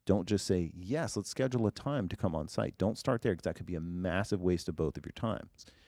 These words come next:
You need to make sure you understand their challenges. You me-, need to make sure you can meet their challenges, get as many of those challenges as possible, and then dig deeper. So their challenge might be, "Yeah, it's taking a while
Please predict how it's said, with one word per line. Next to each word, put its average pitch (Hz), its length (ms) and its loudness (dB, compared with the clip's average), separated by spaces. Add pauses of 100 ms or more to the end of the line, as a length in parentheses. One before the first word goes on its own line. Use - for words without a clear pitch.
(420)
You 90 100 -4
need 98 160 2
to 117 60 4
make 107 260 2
sure 92 180 -2
you 87 100 0
understand 82 380 -2
their 78 40 -2
challenges. 110 420 0
You 87 80 -2
me-, 85 200 -4
need 90 140 -2
to 85 60 -2
make 80 160 -4
sure 87 120 -2
you 78 140 -2
can 82 120 -4
meet 98 160 -2
their 110 100 -2
challenges, 95 540 -2 (440)
get 98 120 4
as 87 140 2
many 101 340 4
of 110 120 2
those 107 160 8
challenges 95 880 2
as 80 220 -4
possible, 101 840 -2
and 90 140 2
then 87 180 0
dig 92 280 0 (300)
deeper. - 380 -6 (1040)
So 80 320 -2 (580)
their 90 160 4
challenge 110 500 2
might 78 200 -4
be, 87 100 -2
"Yeah, 90 220 2
it's - 120 -6
taking 90 300 -4
a 80 60 0
while 82 560 2